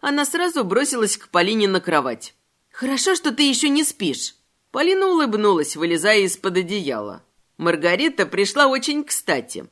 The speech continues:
Ей не терпелось поделиться событиями вчерашнего дня. С того момента, когда Полина увидела подругу на катке, и до этой минуты у них не было возможности нормально поговорить.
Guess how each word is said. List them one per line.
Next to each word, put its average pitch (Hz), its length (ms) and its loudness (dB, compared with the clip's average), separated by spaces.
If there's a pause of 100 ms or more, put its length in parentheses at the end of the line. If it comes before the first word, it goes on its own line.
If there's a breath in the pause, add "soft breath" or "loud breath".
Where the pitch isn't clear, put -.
(120)
Ей 302 220 0
не 285 200 0
терпелось 254 560 0
поделиться 208 540 -2
событиями 214 680 0
вчерашнего 202 760 0
дня. 143 440 -6 (400)
С - 60 -10
того 285 280 6
момента, 277 640 2
когда 180 360 2
Полина 233 480 0
увидела 185 460 0
подругу 180 500 2
на 165 100 -2
катке, 269 540 -2 (100)
и 247 120 -2
до 226 120 6
этой 220 360 4
минуты 220 580 0 (120)
у 330 100 -2
них 330 280 2
не 311 160 2
было 190 240 4
возможности 226 640 0
нормально 196 560 2
поговорить. 214 800 -2